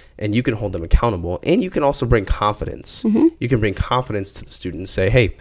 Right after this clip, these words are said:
Speaker 1: we've done all these things. I've asked you all these questions. You've done all this research. You went on the, on all these tours.
Speaker 2: Yes.
Speaker 1: Here's, here's a, a list of things that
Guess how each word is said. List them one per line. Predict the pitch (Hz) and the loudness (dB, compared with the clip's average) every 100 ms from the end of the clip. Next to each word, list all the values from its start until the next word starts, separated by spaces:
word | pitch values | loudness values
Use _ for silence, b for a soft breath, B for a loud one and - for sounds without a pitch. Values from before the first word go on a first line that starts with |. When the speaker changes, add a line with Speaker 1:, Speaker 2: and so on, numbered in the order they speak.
| b | b
Speaker 1:
we've | 127 165 | 0 2
done | 127 127 | 4 4
all | 101 101 | 4 0
these | 95 92 | -2 -6
things. | - 92 92 92 - | -6 -6 -6 -8 -8
I've | - 127 | -2 0
asked | 117 - | 0 0
you | 98 | -2
all | 95 | -4
these | 90 | -6
questions. | - 92 - 95 - b b - | -6 -6 -4 -6 -8 b b -2
You've | 139 | 0
done | 120 101 | 2 0
all | 98 | -2
this | 90 - | -4 -6
research. | 95 - 95 - | -6 -4 -6 -4
You | 110 135 | 2 4
went | 117 | 4
on | 95 95 | 4 0
the, | 85 - | -2 -4
on | 98 95 | -2 0
all | - 98 95 | 0 2 2
these | 92 - | 0 2
tours. | - 104 87 95 - - | 2 2 -2 -6 -12 -6
Speaker 2:
Yes. | 226 240 226 196 - | -4 -2 -4 -8 -2
Speaker 1:
Here's, | 147 185 190 - | 4 6 4 -2
here's | - 127 170 254 | -2 2 2 2
a, | 120 90 - _ - | 0 -2 -6 _ 0
a | 90 | 4
list | 101 131 | 4 4
of | 110 | -2
things | - 110 127 | 2 2 4
that | 85 76 | 0 -2